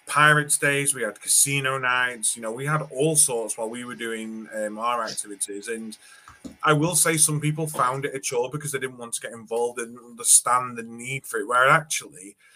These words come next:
we shouldn't be thinking, "Oh, we must get this done 'cause laundry needs to be done before the night team comes on." No, night team, no, we're having a really good day. Night team can come in early and help, or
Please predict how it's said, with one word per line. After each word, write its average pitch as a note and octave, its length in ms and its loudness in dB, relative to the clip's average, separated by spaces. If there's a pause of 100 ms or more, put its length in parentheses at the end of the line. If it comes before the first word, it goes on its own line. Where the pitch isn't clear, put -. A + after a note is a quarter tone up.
(200)
we D3 100 6
shouldn't F3+ 300 4
be D3 80 4
thinking, D3+ 380 -2
"Oh, C3+ 220 6
we C3 60 -6
must C#3 200 2
get C3 120 0
this B2 140 -2
done C3+ 200 -2
'cause B2 180 -4
laundry B2 360 -4
needs A#2 180 -2
to - 60 -4
be A#2 80 -6
done A#2 140 -4
before A2 240 -2
the A2 60 -10
night B2 260 -2
team A2+ 200 -8
comes A2 240 -8
on." A2+ 160 -6
No, F3+ 200 4
night F3+ 280 2
team, G3 220 -2
no, G#3 100 -2
we're G#3+ 140 -2
having D#3 160 0
a D#3 40 2
really D3+ 200 2
good D3 160 -8
day. G3+ 320 -4 (280)
Night G3+ 240 8
team F#3 160 0
can E3 160 -4
come D#3 160 0
in D3+ 120 2
early B2 260 -2
and A#2 140 -10
help, G#2+ 360 -8
or A2+ 460 4